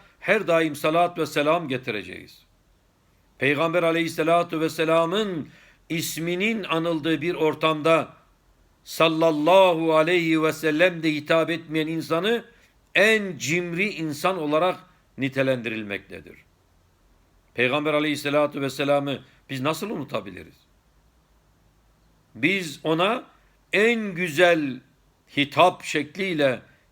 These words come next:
hitap etmek zorundayız. Bazılarının dediği gibi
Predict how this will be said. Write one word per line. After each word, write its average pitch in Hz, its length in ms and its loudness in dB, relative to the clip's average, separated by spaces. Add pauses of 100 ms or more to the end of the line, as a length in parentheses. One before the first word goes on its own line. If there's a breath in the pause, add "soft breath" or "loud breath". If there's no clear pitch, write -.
hitap 139 300 2
etmek 131 340 -6
zorundayız. 92 600 -10 (1700)
Bazılarının 151 720 2
dediği 151 300 -2
gibi 147 440 -2